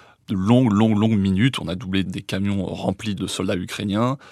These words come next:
des camions qui tractaient de l'artillerie, des, des obusiers, euh, des, donc de l'artillerie lourde.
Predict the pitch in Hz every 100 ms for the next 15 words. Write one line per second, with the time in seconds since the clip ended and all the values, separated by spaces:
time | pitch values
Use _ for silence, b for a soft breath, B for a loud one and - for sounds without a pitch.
0 | B B B B 95 87 92 95 101 104
1 | - - 98 - 98 92 - - - -
2 | 101 98 98 92 - - - 92 87 90
3 | 92 95 95 - - - - - - -
4 | - - - - - - 95 107 131